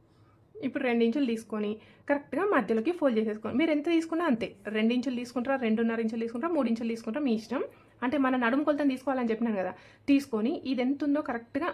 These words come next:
మధ్యలోకి మలిచి ఫోల్డ్ చేసేసుకోండి. ఫోల్డ్ చేసేసుకొని ఇక్కడ స్ట్రైట్గా లైన్ డ్రా చేసేసుకోండి. ఇప్పుడు ఇది మెయిన్ డార్ట్ అంటాం. ఈ మెయిన్ డార్ట్ యొక్క పొడుగు ఎంత ఉండాలి అంటే రెండున్నర ఇంచులు తీసేసుకోండి. ఒకవేళ బ్లౌజ్ యొక్క పొడుగు బాగా ఎక్కువ ఉంది అనుకోండి,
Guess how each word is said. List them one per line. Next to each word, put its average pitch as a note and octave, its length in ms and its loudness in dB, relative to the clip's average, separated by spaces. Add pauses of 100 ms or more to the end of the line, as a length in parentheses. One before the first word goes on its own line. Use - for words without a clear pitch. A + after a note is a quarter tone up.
(120)
మధ్యలోకి A#3 480 -2
మలిచి A3 260 -2 (140)
ఫోల్డ్ C4 220 4
చేసేసుకోండి. - 440 -8 (380)
ఫోల్డ్ C#4 260 4
చేసేసుకొని A3 420 -4 (120)
ఇక్కడ A#3+ 140 -2 (100)
స్ట్రైట్గా A3+ 540 -2
లైన్ D#4 220 2
డ్రా F#3+ 100 -2 (120)
చేసేసుకోండి. F#3+ 480 -8 (380)
ఇప్పుడు D4+ 260 2 (260)
ఇది F4+ 140 0 (120)
మెయిన్ A#3 280 4
డార్ట్ G#3+ 240 2
అంటాం. G#3+ 220 -2 (360)
ఈ - 20 4 (140)
మెయిన్ C4+ 240 2
డార్ట్ C#4+ 220 4
యొక్క B3 200 -6
పొడుగు A#3 220 2
ఎంత A3 180 0
ఉండాలి G#3+ 320 0
అంటే G#3+ 140 -2 (160)
రెండున్నర A#3 540 2
ఇంచులు C4 260 -4
తీసేసుకోండి. G#3 460 -8 (400)
ఒకవేళ A#3 260 0 (100)
బ్లౌజ్ C4 300 2
యొక్క C#4+ 200 -4
పొడుగు C#4 180 2 (100)
బాగా A#3 160 0 (100)
ఎక్కువ B3+ 200 -4
ఉంది A#3+ 200 0
అనుకోండి, A3 440 0